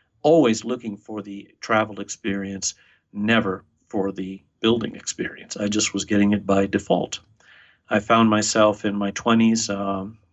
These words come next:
finally obtaining my career goal, which was to go to art school. And I was at California Institute of the Arts, Cal Arts, in Los Angeles, studying fine arts. And I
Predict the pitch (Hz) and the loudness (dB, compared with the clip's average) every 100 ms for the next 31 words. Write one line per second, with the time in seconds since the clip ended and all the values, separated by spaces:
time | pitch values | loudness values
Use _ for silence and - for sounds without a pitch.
0 | _ _ 113 113 104 101 - _ _ - | _ _ 4 4 4 -2 -6 _ _ -12
1 | 117 - 120 113 107 104 95 95 - _ | -12 -6 -2 0 -2 -4 -8 -12 -16 _
2 | - 135 127 123 113 120 123 113 101 101 | -2 2 4 4 6 6 6 2 -2 -6
3 | - 104 110 107 127 131 - 101 123 170 | -6 -2 2 4 4 0 -4 -4 -6 -8
4 | _ _ _ _ _ 101 101 101 98 95 | _ _ _ _ _ -8 -4 -4 -2 -4
5 | - 113 110 110 107 104 110 107 - 104 | 0 2 2 0 0 -2 -4 -10 -10 -6
6 | 101 104 120 - 107 104 101 120 123 - | 0 0 -2 -4 -2 2 4 4 2 -6
7 | - 104 101 101 98 110 107 107 120 123 | -6 -8 -4 -2 0 0 0 0 -2 -2
8 | - 101 98 - - 101 98 104 135 - | 2 2 2 -2 -2 0 2 2 0 0
9 | - - - - - _ _ _ 113 117 | -6 -8 -20 -20 -20 _ _ _ 0 2
10 | 117 120 - | 4 2 -4